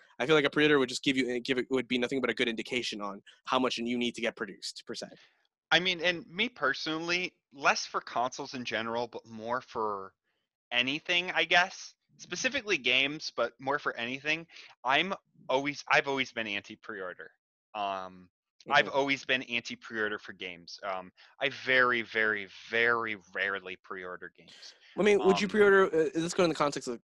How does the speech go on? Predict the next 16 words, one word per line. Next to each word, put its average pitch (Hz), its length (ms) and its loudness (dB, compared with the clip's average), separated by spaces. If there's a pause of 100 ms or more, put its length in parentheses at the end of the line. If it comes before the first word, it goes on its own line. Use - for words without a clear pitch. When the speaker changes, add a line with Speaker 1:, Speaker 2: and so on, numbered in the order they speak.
Speaker 1:
would 131 120 -2
you 131 60 -6
pre-order 123 260 2
con-, 180 300 0
a 113 80 0
console? - 500 -2 (1040)
Speaker 2:
I, 175 260 6 (420)
if, 151 220 -2 (140)
okay, 139 340 2
so, 127 440 2
um, 113 400 2
that 135 120 -4
depends. 147 760 -6 (760)
<sighs> - 60 -12 (540)
That 113 140 -16
depends, 123 500 -6